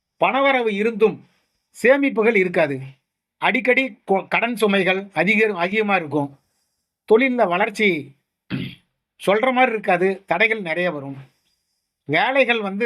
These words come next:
மாறி மாறி செய்ய வேண்டியது வரும். வருமானமும்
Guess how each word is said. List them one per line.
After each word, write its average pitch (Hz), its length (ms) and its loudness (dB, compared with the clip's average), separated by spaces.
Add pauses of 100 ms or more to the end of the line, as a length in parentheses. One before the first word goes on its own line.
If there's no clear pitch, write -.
மாறி 196 360 0
மாறி 220 360 0
செய்ய 202 360 2
வேண்டியது 190 320 0
வரும். 151 260 -4 (920)
வருமானமும் 240 800 0